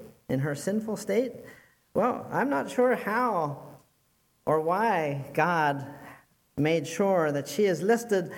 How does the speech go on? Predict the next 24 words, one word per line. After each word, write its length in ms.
and 200
mentioned 560
here 360
in 200
the 260
begats 580
of 300
Matthew 420
one, 580
leading 340
up 480
to 160
the 100
birth 280
of 160
Christ. 640
She 220
is 260
part 280
of 220
the 200
lineage 460
of 180
Christ. 560